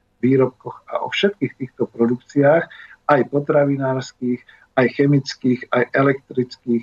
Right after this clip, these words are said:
elektrotechnických, aj kovoobrábanie, aj drevo, aj všetky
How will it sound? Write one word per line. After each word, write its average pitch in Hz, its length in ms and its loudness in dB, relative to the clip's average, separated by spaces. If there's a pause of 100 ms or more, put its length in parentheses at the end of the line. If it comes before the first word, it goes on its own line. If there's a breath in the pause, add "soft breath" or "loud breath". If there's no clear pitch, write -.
(140)
elektrotechnických, 117 1120 -4 (420 loud breath)
aj 139 120 4 (120)
kovoobrábanie, 117 1040 -2
aj 104 280 -16 (440)
drevo, 131 480 -2
aj 113 160 -8
všetky - 340 -20